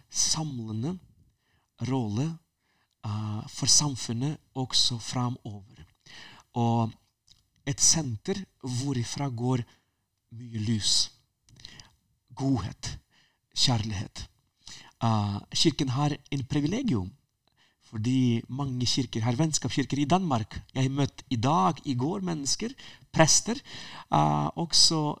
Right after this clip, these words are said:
som sier, «Vi har vennskapskirke i Odessa, vi har vennskapskirke i Kharkiv, og vi hjelper de.»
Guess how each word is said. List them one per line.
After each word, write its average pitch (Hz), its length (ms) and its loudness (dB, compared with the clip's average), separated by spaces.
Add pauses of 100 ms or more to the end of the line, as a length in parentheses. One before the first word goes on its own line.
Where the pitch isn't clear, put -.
som - 240 0
sier, 151 320 2
«Vi 156 100 2
har 170 220 2
vennskapskirke 180 1040 2 (140)
i - 120 -2
Odessa, 233 540 0 (100)
vi 139 120 -2
har 135 100 2
vennskapskirke 123 720 -2
i - 80 -4
Kharkiv, - 600 0 (760)
og 110 100 0
vi 113 140 8
hjelper 208 280 2
de.» 214 240 -2